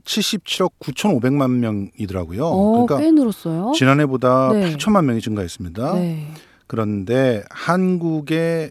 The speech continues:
Speaker 1: 에, 이천십오 년서부터 이천이십 년까지의 연평균 인구 성장률이, 어, 영점이 퍼센트밖에 안 됐어요.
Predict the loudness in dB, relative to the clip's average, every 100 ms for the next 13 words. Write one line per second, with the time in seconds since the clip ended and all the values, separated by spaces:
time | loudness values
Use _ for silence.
0 | -8 -8 -8 -10 -12 -14 -18 _ _ -8
1 | 0 0 2 0 0 0 -2 -2 -6 -2
2 | -2 -2 -2 -2 0 0 0 0 0 -2
3 | 0 0 -2 -4 -6 -2 -2 -2 -4 -6
4 | -8 -16 _ -6 0 2 4 2 2 4
5 | 6 4 0 -4 -6 -2 0 -2 -6 -20
6 | -20 _ _ -12 -10 -10 -2 2 4 2
7 | 0 -2 -4 -8 -8 -10 -10 -10 -16